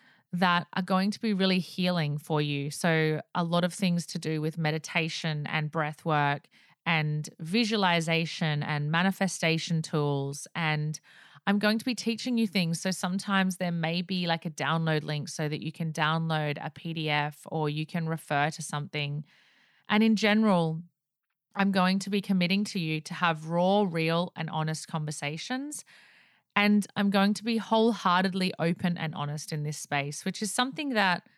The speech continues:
I've always been in my previous space, but there has always been, there has often been a, a hesitation to go, like, the full no holds bar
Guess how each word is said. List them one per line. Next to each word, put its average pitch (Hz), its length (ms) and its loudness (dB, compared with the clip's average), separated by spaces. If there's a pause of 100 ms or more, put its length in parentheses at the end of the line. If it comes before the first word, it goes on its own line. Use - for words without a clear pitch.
(1040)
I've 190 200 0
always 185 380 4
been 185 560 -2 (140)
in 175 200 0
my 165 180 2
previous 180 540 -2
space, 214 420 0
but 170 320 2 (420)
there 180 260 0
has 175 240 0
always 180 360 -2
been, 170 380 -2
there 170 100 -2
has 175 160 -2
often 185 360 -2
been 165 200 0
a, 156 120 -6 (100)
a 160 80 -4
hesitation 151 1000 -6 (600)
to - 180 0
go, 165 600 2 (460)
like, 151 320 0 (100)
the 165 200 -4
full 208 640 2
no 170 440 2
holds 156 720 0
bar 151 720 2